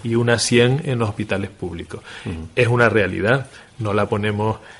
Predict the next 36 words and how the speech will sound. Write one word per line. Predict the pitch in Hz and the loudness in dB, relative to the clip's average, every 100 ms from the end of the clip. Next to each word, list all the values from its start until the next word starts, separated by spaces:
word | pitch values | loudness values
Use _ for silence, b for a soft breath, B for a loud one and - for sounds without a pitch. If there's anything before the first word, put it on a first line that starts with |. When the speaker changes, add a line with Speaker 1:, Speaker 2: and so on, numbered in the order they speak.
| B - | B -6
Speaker 1:
eh, | 113 127 | -4 -2
en | 117 | 0
discusión | 113 - 117 123 131 117 | 0 0 0 4 4 2
porque | 98 92 95 95 | -2 -2 -6 -4
son | 107 98 | -4 -2
datos | 98 98 104 98 - - - - | -4 -2 -2 -2 -4 -14 -20 -10
teóricamente | - 98 104 104 101 104 113 | -4 -2 0 0 -2 -2 -2
oficiales, | 110 117 - 135 135 156 - B B B B B B B _ | -2 0 6 6 6 2 -6 B B B B B B B _
pero | 131 131 151 | 6 8 6
lo | 139 | 4
que | 101 | -2
sí | - 104 98 101 | -4 -4 -4 -4
cuestionamos | 101 117 - 110 110 113 127 | -2 -2 0 -2 0 0 0
es | 127 | 0
que | 120 | 0
se | 120 | 0
diga | 113 113 131 151 | 2 4 4 2
que | 110 110 - - _ - | 0 -2 -4 -16 _ -6
esas | 127 120 | -2 -2
personas | - 107 - 127 107 | -2 -4 0 0 0
están | 98 117 117 | -2 0 2
abandonadas | 113 110 110 117 110 | 2 2 2 2 2
por | 107 | -2
sus | 123 | -2
familias | - 123 127 127 151 | 0 2 4 2 2
cuando | 117 107 | 0 2
la | 98 | 0
realidad | 95 95 98 101 | 0 -2 0 0
es | 110 | -2
que | 113 | -2
son | 123 110 | -2 0
personas | 113 127 123 110 | 0 2 2 2
que | 117 | 0
necesitan | 110 101 101 127 123 104 | 0 -2 -2 0 0 -2
una | 101 104 | -2 -4
atención | 107 107 107 127 127 151 | -2 -2 0 2 2 0